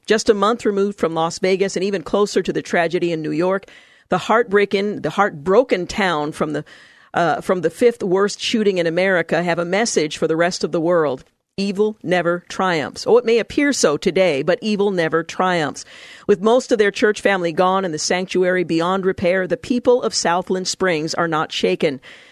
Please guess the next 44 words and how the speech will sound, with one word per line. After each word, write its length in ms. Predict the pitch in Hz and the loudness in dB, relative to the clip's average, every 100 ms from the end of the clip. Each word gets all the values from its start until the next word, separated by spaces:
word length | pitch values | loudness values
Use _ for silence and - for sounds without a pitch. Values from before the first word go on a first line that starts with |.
| _ | _
Led 160 | 214 226 | 2 4
by 120 | 233 | 4
the 80 | 208 | 2
family 380 | - 208 208 190 | 0 0 0 -2
suffering 520 | - 208 - 202 180 | 0 -2 0 0 2
most, 360 | 175 220 - | 2 2 0
the 100 | - | -2
world 300 | 165 185 196 | 0 2 0
is 100 | 170 | -2
not 220 | 175 185 - | -2 -2 -2
seeing 260 | 202 196 | -2 0
violence, 540 | 185 190 185 156 170 - | 0 2 2 0 -2 -4
but 160 | 160 | -4
a 20 | |
picture 400 | 156 220 202 254 | -2 -2 0 0
of 120 | 220 151 | 2 2
the 100 | 165 | 0
one 240 | 175 175 | 0 -2
who 180 | 175 190 | -4 -2
overcame 600 | - 160 175 - - 180 | -2 -2 -4 -4 -2 -2
it. 160 | 143 - _ _ _ - | -2 -6 _ _ _ -4
"This 160 | 180 | 0
is 120 | 233 | 2
a 60 | 220 | 0
small 480 | 208 202 202 208 214 _ - | 0 0 0 0 -4 _ -6
Christian 420 | 233 220 214 208 | -4 -2 -4 -4
town, 480 | - 202 156 131 165 | -2 -2 -2 -4 -8
a 100 | - | -6
very 280 | 160 180 196 | -2 0 0
small 320 | - 185 180 | -2 -2 -2
community," 600 | - 175 180 185 147 123 - - _ - | -4 -4 -2 -2 -2 -6 -10 -20 _ -6
said 180 | 170 | -2
one 160 | 156 175 | 0 -2
of 80 | 180 | -2
the 80 | 175 | 0
women 380 | 190 185 160 | 0 0 0
at 140 | 160 143 | -2 -2
yesterday's 560 | 170 165 160 156 156 | -4 -4 -2 -2 -2
vigil. 440 | 143 175 156 151 160 _ _ _ | -2 -4 -2 -2 -4 _ _ _
"Everybody's 560 | 180 214 202 185 196 190 | 0 2 2 0 0 -2
united. 480 | 196 170 147 160 165 _ - | -2 0 0 -2 -4 _ -2
Everybody's 560 | 180 220 196 180 180 | 0 2 0 0 -2
so 220 | - 202 | -2 -2
close 440 | 202 180 156 160 | 2 2 2 -2